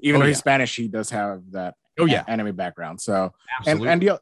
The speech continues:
Speaker 1: and the other cool thing is that they also got, like, famous voice actors for it in both Jap-,
Speaker 2: Yes.
Speaker 1: in Japan as well. So,
Speaker 2: Yep.
Speaker 1: like, I think when you, when you tap into that market too, I think the other big thing is that the voice actors i-, are celebrities there as well, and, like, tapping into that kind of market as well to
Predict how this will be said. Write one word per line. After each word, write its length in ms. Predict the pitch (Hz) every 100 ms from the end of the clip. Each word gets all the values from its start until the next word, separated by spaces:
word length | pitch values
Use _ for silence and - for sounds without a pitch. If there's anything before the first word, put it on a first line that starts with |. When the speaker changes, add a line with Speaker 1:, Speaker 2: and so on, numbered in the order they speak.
| _
Speaker 1:
and 180 | 175 220
the 60 | 214
other 180 | 214 226
cool 200 | 190 175
thing 180 | 156
is 100 | 147 143
that 200 | 139 135
they 100 | 139
also 260 | 147 156
got, 160 | 160 147
like, 180 | 143 -
famous 380 | - 131 131 117
voice 300 | 95 113 117
actors 280 | 110 113
for 320 | - 110 90 104
it 20 |
in 100 | 107
both 200 | 101 110
Jap-, 100 | 120
Speaker 2:
Yes. 420 | 156 135 - 120 120
Speaker 1:
in 100 | 123
Japan 420 | 117 - 101 110
as 180 | 107 95
well. 200 | 98 104
So, 120 | -
Speaker 2:
Yep. 100 | 104
Speaker 1:
like, 100 | 101 - _ _ -
I 80 |
think 160 | 110 123
when 160 | 117 110
you, 340 | 107 101 95 _ _ _ _ _ _ 135
when 140 | 117
you 60 | 104
tap 300 | - 107 101 107 -
into 200 | 110 107
that 120 | 101
market 320 | 95 101 95
too, 180 | - 123
I 60 | 98
think 200 | 117 117
the 100 | 110
other 160 | 131
big 260 | 113 98 87
thing 160 | 104 104
is 120 | 98
that 180 | 104 98
the 280 | 107 101 101
voice 260 | 98 101 113
actors 340 | 107 110 104 90
i-, 120 | 95 95
are 180 | 92 95
celebrities 540 | - 120 95 95 92
there 160 | 92 95
as 180 | 92 87
well, 240 | 92 95
and, 160 | 90 90
like, 180 | 90
tapping 320 | - 92 92 -
into 240 | 92 -
that 200 | 90 80
kind 160 | - 95
of 60 | 90
market 300 | 92 - 85
as 180 | 87
well 240 | 98 98 92
to 140 | -